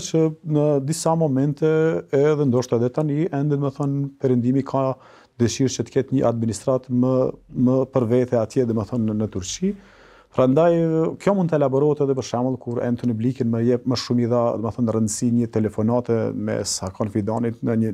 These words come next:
disa vizita që kishte rreth Turqisë në disa vende, por nuk erdhi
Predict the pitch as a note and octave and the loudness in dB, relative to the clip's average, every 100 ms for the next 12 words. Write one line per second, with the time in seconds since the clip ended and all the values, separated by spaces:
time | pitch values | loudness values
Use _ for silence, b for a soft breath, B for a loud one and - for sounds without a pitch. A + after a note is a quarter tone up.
0 | G2+ G#2+ A#2 G#2 G#2 A#2 A2+ A2 G#2+ A#2+ | -4 -2 -2 -2 -4 -2 -2 -2 -4 -4
1 | - A2+ - B B B B2+ C#3+ D3+ B2+ | -2 -2 -4 B B B 2 2 2 -2
2 | - C3+ B2+ A#2 A2 G#2+ G#2 F3 F3 - | -2 -4 -4 -14 -18 -18 -6 0 0 0
3 | E3 D#3+ D#3+ E3+ D3+ | 0 2 2 4 4